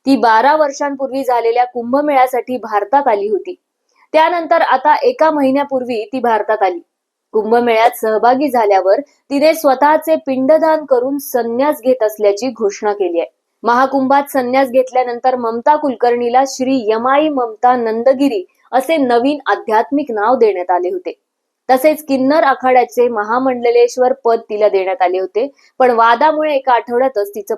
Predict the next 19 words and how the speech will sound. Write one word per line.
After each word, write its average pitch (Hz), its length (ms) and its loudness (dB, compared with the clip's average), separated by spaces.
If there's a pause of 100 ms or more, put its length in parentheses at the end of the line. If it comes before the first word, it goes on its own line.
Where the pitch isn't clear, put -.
पद 208 220 0
काढून 196 280 0
घेण्यात 196 340 -6
आलंय. 170 200 -2 (720)
पवित्राने 285 600 2
ममता 262 400 0
कुलकर्णीची 269 720 -2
किन्नर 277 380 -2
आखाड्यातून 269 600 2
हकालपट्टी 285 720 0
झाल्याची 269 580 0
एक 262 200 -2 (160)
पोस्ट 285 360 -2
रिपोस्ट 277 480 -4
करत 190 240 2 (420)
परफेक्ट 311 580 2 (180)
असं 254 240 2
लिहिलं 220 320 -2
आहे. 175 220 -4